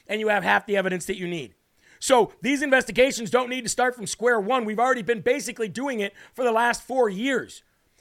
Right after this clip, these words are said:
So here is my, Jeremy Harrell, L F A T V's top five priorities for this new House of Representatives,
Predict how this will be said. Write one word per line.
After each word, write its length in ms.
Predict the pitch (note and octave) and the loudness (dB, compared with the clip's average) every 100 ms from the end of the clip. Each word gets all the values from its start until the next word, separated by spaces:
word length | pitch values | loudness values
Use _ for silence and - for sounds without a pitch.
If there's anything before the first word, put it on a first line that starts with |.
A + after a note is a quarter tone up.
| - | -6
So 180 | A3 F#3+ | -2 -2
here 280 | A#3+ D4 | -2 -4
is 440 | D4+ A#3+ A3 G#3 - _ _ | -2 0 0 -2 -10 _ _
my, 460 | D3+ F#3+ B3 F#3+ C3+ | -4 4 6 6 2
Jeremy 420 | C#3 A3 C#4 B3+ | -2 -2 -2 -4
Harrell, 320 | G#3+ G3+ F#3+ - | -2 -2 -2 0
L 120 | C4+ | 0
F 160 | B3+ - | 0 0
A 160 | B3 | -2
T 220 | - B3+ | -2 -8
V's 340 | A#3 G#3 G3 - - _ - | -6 -6 -8 -12 -20 _ -2
top 360 | G#3+ A#3+ B3 _ _ | 2 2 -2 _ _
five 400 | G#3+ A3 A3 - | 6 6 6 2
priorities 680 | A3+ A3 G#3+ G3+ C#3+ B2+ - _ _ - _ | 0 0 0 -4 -6 -10 -16 _ _ -20 _
for 240 | G#3+ A3 | 4 4
this 460 | D#3+ F3+ C4+ - - E3+ | 4 4 4 2 -6 -6
new 420 | G#3 C4 C4+ B3 _ | -2 0 -2 -8 _
House 340 | G3+ A3+ A3 | 0 0 0
of 240 | - A3 F#3 | -6 -2 4
Representatives, 720 | G#3+ A3+ F#3+ A3 G3+ E3+ - | 4 2 0 0 0 -4 -8